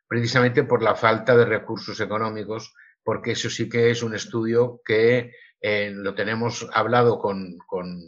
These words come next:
un par o tres de consultorías ambientales de primer orden. En principio lo haría, eh, la que es líder, yo creo, en este momento en Europa. Eh,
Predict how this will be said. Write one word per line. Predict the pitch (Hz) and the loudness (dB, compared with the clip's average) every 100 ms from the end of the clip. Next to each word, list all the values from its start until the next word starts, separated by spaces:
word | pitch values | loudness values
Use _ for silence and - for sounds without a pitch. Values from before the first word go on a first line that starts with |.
| 87 - - | -20 -20 -20
un | 90 | -8
par | 110 101 | -4 -2
o | 101 | -2
tres | 104 98 | -6 -6
de | 101 | -6
consultorías | 98 98 - 92 101 98 104 98 - _ - - | -4 -6 -8 -10 -6 -4 -2 -4 -6 _ -20 -14
ambientales | - 101 101 95 110 107 95 | -6 -4 -4 -2 -2 -2 -6
de | 98 | -8
primer | 95 95 104 | -8 -6 -2
orden. | 113 110 123 143 - - _ | 0 0 0 -2 -10 -20 _
En | 90 | -14
principio | 92 95 - 101 104 | -12 -10 -8 -6 -4
lo | 101 | -2
haría, | 95 104 104 95 90 _ _ _ | -2 -2 -4 -4 -8 _ _ _
eh, | 95 95 92 90 90 90 | -6 -4 -4 -6 -12 -14
la | 95 92 | -8 -6
que | 92 101 | -4 -6
es | 90 | -6
líder, | 98 104 101 | -6 -4 -4
yo | 95 98 | -4 -6
creo, | 95 98 | -4 -4
en | 95 | -4
este | - | -6
momento | 95 98 98 92 98 | -6 -4 -6 -4 -4
en | |
Europa. | 95 98 113 117 131 180 - - - - _ | -4 0 2 2 0 -2 -8 -20 -20 -20 _
Eh, | 104 104 101 95 92 | -2 0 2 0 -4